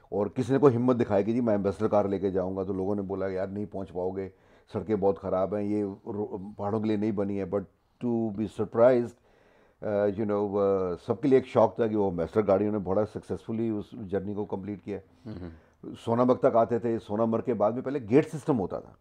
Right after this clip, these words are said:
Speaker 2: राइट।
Speaker 1: तो कोई रोड बहुत नैरो थी जोजिला पास की।
Speaker 2: हम्म।
Speaker 1: और, अ, तो आपको जोजिला पास की तो हिस्ट्री पता ही है कि, अ, जब, अ, फ़ोर्टी सेवन में, अ, at the time of our independence, फ़ोर्टी एट में कबायलियों ने, पाकिस्तान आर्मी, supported by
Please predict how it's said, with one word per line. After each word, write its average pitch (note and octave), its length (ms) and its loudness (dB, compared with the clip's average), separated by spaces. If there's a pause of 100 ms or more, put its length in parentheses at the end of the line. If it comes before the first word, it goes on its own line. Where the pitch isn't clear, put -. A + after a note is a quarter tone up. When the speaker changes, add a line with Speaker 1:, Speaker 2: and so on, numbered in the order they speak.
Speaker 2:
राइट। D#2+ 280 -2 (560)
Speaker 1:
तो C#3 60 -2
कोई C#3+ 120 4
रोड C3 240 8
बहुत B2+ 180 2
नैरो B2 220 4
थी C#3+ 120 0
जोजिला A#2 340 4
पास - 280 -2
की। C#2+ 200 -18 (220)
Speaker 2:
हम्म। F2 320 -6 (120)
Speaker 1:
और, G#2 280 4
अ, G2+ 540 0
तो G#2+ 60 -2
आपको G#2+ 220 0
जोजिला A#2 260 2
पास A#2+ 220 2
की B2 80 -6
तो A2+ 80 -4
हिस्ट्री A2 240 -4
पता A2+ 220 0
ही A2+ 140 2
है G#2+ 140 2
कि, G#2 260 -4
अ, F#2+ 380 0 (400)
जब, F#2+ 340 -2
अ, F#2+ 200 0
फ़ोर्टी G2+ 320 -2
सेवन G#2+ 300 2
में, G#2 320 0 (260)
अ, F#2 460 -8
at G2 60 -8
the F#2+ 100 -6
time G2 220 -6
of G2 140 -2
our F#2+ 180 2
independence, G#2 600 -2 (540)
फ़ोर्टी G2 260 0
एट G#2 160 4
में G#2+ 140 -2
कबायलियों G#2 480 2
ने, G#2 320 0
पाकिस्तान G2+ 880 -4 (160)
आर्मी, G2 340 -4
supported G2+ 400 -4
by G2+ 100 4